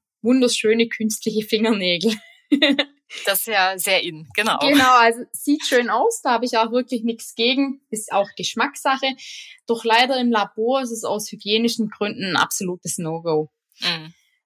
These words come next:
Speaker 1: Das dann zu vermitteln, ist manchmal schwierig. Grundsätzlich muss ich gestehen, bevor ich P T A war, hatte ich auch immer sehr schön gepflegte, lackierte Nägel, die dann aber mit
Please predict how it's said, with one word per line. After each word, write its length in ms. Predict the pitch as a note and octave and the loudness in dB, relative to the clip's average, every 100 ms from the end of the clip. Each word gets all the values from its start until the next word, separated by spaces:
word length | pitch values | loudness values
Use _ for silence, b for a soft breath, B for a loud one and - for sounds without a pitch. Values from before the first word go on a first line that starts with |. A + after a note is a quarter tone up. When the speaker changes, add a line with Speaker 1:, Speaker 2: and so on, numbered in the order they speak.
| _ | _
Speaker 1:
Das 200 | B3 A#3+ | 2 2
dann 180 | B3+ B3+ | 2 2
zu 120 | A#3+ | 2
vermitteln, 840 | A#3 A3+ C#4+ D4 C#4+ C#4+ C#4 - _ _ - | 2 4 4 4 4 4 2 -6 _ _ -2
ist 220 | A3+ - | -2 0
manchmal 400 | G#3+ G#3+ G3 F3 | 0 0 0 0
schwierig. 640 | - C4 D#4+ F4 F4 - - _ _ _ _ | 0 2 2 2 0 -2 -12 _ _ _ _
Grundsätzlich 560 | - B3+ B3+ B3 C4 A#3+ | 2 4 4 2 2 2
muss 200 | A#3+ A#3 | 2 0
ich 140 | A3 | -2
gestehen, 400 | A3+ A3+ A#3 A#3 | 0 2 2 2
bevor 320 | A3 G#3+ G3+ | 2 2 0
ich 220 | B3+ C#4+ | 0 -2
P 160 | - C4+ | 0 0
T 140 | C4+ | 2
A 260 | A#3 A#3 A#3 | 2 4 4
war, 180 | A#3 G#3+ | 4 2
hatte 200 | G#3 F#3+ | -2 -6
ich 180 | F3+ - | -4 -2
auch 160 | G3 | -2
immer 240 | G3+ G3 F#3+ | -2 -8 -10
sehr 340 | - G#3+ A3 | 0 2 2
schön 320 | A3 F#3+ F#3+ | 0 -4 -6
gepflegte, 720 | F3+ - - A#3 B3+ A#3 A3+ | -8 -10 -4 2 4 4 2
lackierte 640 | A3 G3 G3 - C#4 C#4 G3+ | -2 0 -2 -2 0 0 -2
Nägel, 540 | G#3+ C4 C#4+ D4 D4+ - B B B - | 0 2 2 0 -2 -4 B B B -2
die 100 | A#3 | 2
dann 180 | A3+ A3+ | 2 2
aber 600 | F#3+ A3 A#3 A#3 A3+ A3 | 2 2 4 6 6 4
mit 280 | A3 A3+ | 0 -2